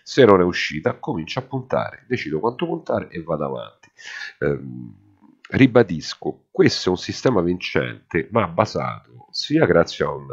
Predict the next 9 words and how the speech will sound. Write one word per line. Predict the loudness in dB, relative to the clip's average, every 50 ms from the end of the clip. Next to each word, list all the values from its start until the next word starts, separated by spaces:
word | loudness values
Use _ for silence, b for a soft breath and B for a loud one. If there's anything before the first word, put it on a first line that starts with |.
| -10 -8 -4
money | 0 0 0 2 0
management | 0 0 2 2 0 0 -4 -6 -12 -16 -18 -18 -16 -14
e | -10 -8
a | -8
un | -8 -8
calcolatore | -8 -10 -10 -6 -6 -4 -2 2 2 4 4 4 2
che | -2
ci | -10 -10 -12 -8
dice | -6 -6 -4 -4 -4 -6 -8